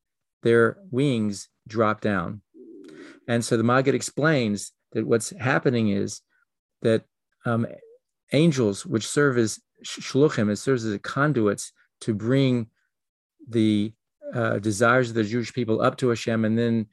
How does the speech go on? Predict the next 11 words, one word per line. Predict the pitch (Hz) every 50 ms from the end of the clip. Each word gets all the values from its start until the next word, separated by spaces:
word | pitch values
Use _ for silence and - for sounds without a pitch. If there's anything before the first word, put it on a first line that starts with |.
| _ _ _ -
in | 110 110
return | 110 107 - - 143 139 135 127 120 113 107 104 _ _ _ _ _ _ _ _ _ _ _ _ _ -
act | 131 120 120 117 - -
as | 127 117 117 113 104 - 202 214 226 240 - -
a | - 117
vehicle | 104 101 120 127 131 127 - - 120 113 107
to | 95 120 104 104 -
have | 120 107 113 113 113 107 107 - _ _ _ _ _ _ _
the | -
God's | 104 123 113 117 117 107 - -
light | 110 113 123 135 120 113 - -